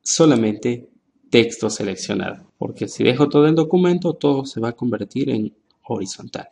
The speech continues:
Texto seleccionado, aceptar y ya tengo la hoja horizontal. Podemos insertar una tabla, ya está. Y la siguiente,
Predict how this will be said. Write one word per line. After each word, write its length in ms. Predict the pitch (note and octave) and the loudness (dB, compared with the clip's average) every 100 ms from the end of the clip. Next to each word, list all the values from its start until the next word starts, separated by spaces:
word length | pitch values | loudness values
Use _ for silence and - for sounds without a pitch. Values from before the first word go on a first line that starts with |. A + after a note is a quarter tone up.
| - - _ _ - | -20 -20 _ _ 2
Texto 360 | D3 C#3+ - A#2 | 6 8 6 -2
seleccionado, 800 | G#2+ G#2 - E3 G3+ G3+ F#3+ - _ _ _ - | 0 0 2 4 4 4 -2 -16 _ _ _ -6
aceptar 680 | G#2 - G#2+ - F#3+ G3 - _ - | -4 -4 -6 0 0 -2 -14 _ -20
y 200 | - A#2 | -6 -4
ya 140 | A2+ A#2+ | -2 -4
tengo 380 | A#2+ A#2+ B2+ C#3 - _ | -2 -2 -2 -4 -10 _
la 280 | - F#2+ F#2 | -6 -2 0
hoja 480 | A2 - C#3+ C#3 - - - | 0 0 -4 -4 -8 -20 -14
horizontal. 680 | - G2+ - F#2+ - - - _ - | -8 -6 -6 -10 -8 -10 -10 _ -2
Podemos 500 | G#2+ G#2+ A#2 A#2 A#2 | 2 2 2 0 -2
insertar 800 | G#2+ - G#2+ G2+ A#2+ B2+ D3+ - _ - _ _ _ _ _ _ _ _ _ - | -4 -4 -6 -4 -2 -2 -4 -10 _ -20 _ _ _ _ _ _ _ _ _ -10
una 240 | A2+ G2+ | -6 -6
tabla, 560 | F#2+ - D3 C#3 D#3 - _ _ _ _ _ _ _ _ _ _ _ _ _ _ | -4 0 0 0 -2 -8 _ _ _ _ _ _ _ _ _ _ _ _ _ _
ya 380 | G3+ B2+ A2+ A2 | -12 -6 -4 -4
está. 460 | G2+ G2+ - B3 - _ _ _ | -6 -8 -6 -8 -8 _ _ _
Y 140 | - F3 | 2 4
la 140 | F3 | 4
siguiente, 680 | E3+ - D#3 D3 C3+ D3+ F#3+ | 2 -2 2 0 0 -2 -2